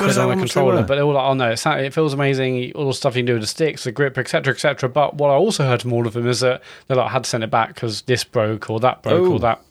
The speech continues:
Speaker 1: was faulty." I'm like, "Well, you know, if, if, if that's the case, then I'm not even gonna just entertain the idea."
Speaker 2: No, I thought they were like, I thought they were like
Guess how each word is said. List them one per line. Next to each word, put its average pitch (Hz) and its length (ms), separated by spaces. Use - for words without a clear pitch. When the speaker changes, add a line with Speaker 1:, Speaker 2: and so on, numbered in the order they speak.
Speaker 1:
was 123 120
faulty." 123 320
I'm 127 80
like, 123 140
"Well, 123 260
you 139 80
know, 120 100
if, 120 240
if, - 380
if - 220
that's 143 260
the 131 80
case, 104 300
then 117 120
I'm 113 220
not 117 240
even 110 140
gonna 107 220
just - 280
entertain 120 460
the 110 80
idea." 107 340
Speaker 2:
No, 139 100
I 240 160
thought 240 300
they 196 100
were 170 140
like, 120 580
I 196 140
thought 185 220
they 165 120
were 123 140
like 101 260